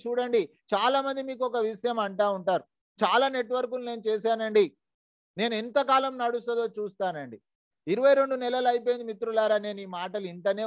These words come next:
ఉన్నా, ఇంకా కూడా ఇంటనే ఉన్నా. ఒక్కసారి మీరు అర్థం చేసుకోండి, దీని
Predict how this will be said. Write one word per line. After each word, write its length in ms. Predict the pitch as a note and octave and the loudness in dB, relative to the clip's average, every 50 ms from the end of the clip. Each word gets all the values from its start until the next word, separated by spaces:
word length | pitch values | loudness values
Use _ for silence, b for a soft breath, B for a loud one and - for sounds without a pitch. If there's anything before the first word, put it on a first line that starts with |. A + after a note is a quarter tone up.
| G#3+ G3+ | -6 -6
ఉన్నా, 140 | F#3 E3+ D#3+ D3+ D#3 | -10 -12 -14 -14 -16
ఇంకా 220 | E3+ E3+ G3 G#3 G#3 G#3+ A3+ | -12 -4 -2 0 2 4 4
కూడా 120 | A3+ A#3+ A#3+ A#3 | 4 4 2 0
ఇంటనే 300 | A3+ G#3 A3+ A3+ A3+ A3+ A3+ A3 | 0 -4 -4 -4 -2 -4 -4 -4
ఉన్నా. 160 | A3 G#3+ G#3 F3 - _ _ _ _ _ _ _ _ _ _ _ _ _ _ - E3 F#3+ | -4 -4 -4 -4 -6 _ _ _ _ _ _ _ _ _ _ _ _ _ _ -8 -8 -6
ఒక్కసారి 420 | F#3+ - C4 A3+ B3+ B3 B3 A#3 A#3 | -2 0 0 4 4 4 2 4 2
మీరు 120 | A3+ G#3+ F#3+ | 2 2 2
అర్థం 240 | F#3 - - A3 G#3+ F#3+ F#3+ | 0 -2 -6 -8 -8 -8 -10
చేసుకోండి, 520 | F#3 F3+ - _ - E3+ E3+ E3 E3 E3+ D#3 C#3 _ _ _ _ _ _ _ _ _ - C3 | -10 -10 -12 _ -12 -10 -8 -6 -6 -6 -8 -10 _ _ _ _ _ _ _ _ _ -8 -6
దీని 160 | E3 G3 G3+ | -6 -6 -4